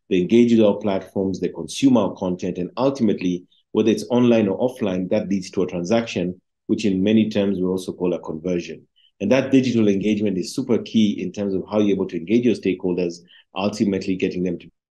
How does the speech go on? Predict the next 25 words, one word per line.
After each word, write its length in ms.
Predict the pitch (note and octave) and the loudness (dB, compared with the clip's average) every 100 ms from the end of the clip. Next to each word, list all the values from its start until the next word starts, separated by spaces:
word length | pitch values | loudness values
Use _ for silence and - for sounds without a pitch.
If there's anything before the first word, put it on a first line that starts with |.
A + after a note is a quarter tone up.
| _ | _
become 420 | - F2+ F2 E2 E2 | -10 -8 -10 -12 -12
your 120 | - D#2+ | -10 -8
customers. 640 | - - E2+ D2 C#2+ _ _ _ | -10 -12 -10 -10 -12 _ _ _
It's 140 | - - | -2 0
also 360 | D3 - - | 0 0 -2
key 160 | B2 C3 | 2 2
to 100 | B2+ | 4
understand 440 | G2+ G2 - A2 G#2 | 2 0 0 2 2
the 60 | |
conversion 500 | G2+ F#2 G#2 G#2 F2+ - | 0 0 0 0 -4 -4
funnel, 320 | G#2+ A2 A#2+ | -2 0 -2
which 180 | G#2 G#2 | -6 -8
is 120 | F#2+ | -4
how, 240 | G2+ G#2 | 2 2
again, 420 | F#2+ - G#2 G2+ - _ _ | 2 0 -2 -2 -16 _ _
they 80 | F2+ | -6
become 240 | F2+ G2 | -2 -2
aware 300 | F2 F#2 A2 | 0 4 4
of 100 | A2 | 4
us, 240 | A2 G#2+ - | 4 2 0
whether 160 | G2 | 0
it's 180 | F2 - | -2 -6
through 120 | F2+ | -14
social 320 | - F#2 - | -4 -4 -4
media, 520 | E2+ G#2 G#2+ G#2+ G#2 | -2 0 2 2 2